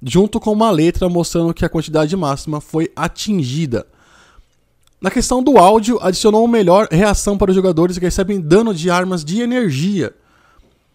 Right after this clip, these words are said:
E falando sobre o aplicativo Companion, que foi consertado o problema em, em que a carta de Grimório de Mercúrio não estava sendo concedida.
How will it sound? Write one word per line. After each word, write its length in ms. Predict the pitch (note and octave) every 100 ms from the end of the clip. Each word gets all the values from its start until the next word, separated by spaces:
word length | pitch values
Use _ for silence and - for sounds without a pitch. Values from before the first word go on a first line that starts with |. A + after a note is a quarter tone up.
| _ _ -
E 80 | A#3+
falando 260 | B3+ A#3+
sobre 240 | A#3 G#3 A3
o 40 |
aplicativo 720 | A3 C4 - A3+ - A3 G#3+
Companion, 640 | A3+ G#3 - F3+ G3+ G#3 G3+ _ _ _ _ _ _ _ -
que 80 | D#3
foi 160 | F#3
consertado 520 | F#3+ F#3+ F3 F3 E3+ - - - -
o 120 | F3+
problema 420 | A3 F#3 F#3 F#3+
em, 180 | F3+ E3+
em 80 | E3
que 180 | - F#3+
a 80 | E3
carta 340 | - F#3+ A#3+
de 80 | G3+
Grimório 380 | G#3 F#3+ F#3 F3+
de 120 | F3
Mercúrio 520 | A#3 G#3+ - G3+ G3+
não 80 | G3
estava 320 | - G3 F#3
sendo 260 | - F3 F3
concedida. 720 | F#3+ - G3 C#3+ D#3+ E3